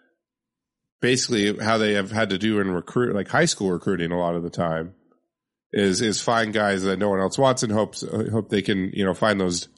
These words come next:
those diamonds in the rough. But so,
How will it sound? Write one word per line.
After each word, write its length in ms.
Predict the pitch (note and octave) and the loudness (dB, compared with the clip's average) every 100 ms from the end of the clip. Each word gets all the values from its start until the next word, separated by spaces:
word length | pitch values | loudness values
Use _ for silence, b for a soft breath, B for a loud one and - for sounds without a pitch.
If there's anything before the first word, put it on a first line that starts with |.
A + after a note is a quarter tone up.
| - | -2
those 200 | F#2 F2 | -2 0
diamonds 500 | F#2+ G2 G#2 G2 F#2 | 0 2 2 0 -2
in 100 | F2+ | -2
the 100 | E2+ | -2
rough. 420 | G#2 G#2 F2 - B B B B B B - | 0 2 0 -6 B B B B B B 0
But 380 | A2 G#2 - _ _ - | 2 2 -2 _ _ -6
so, 360 | - A#2 G#2 | 0 0 0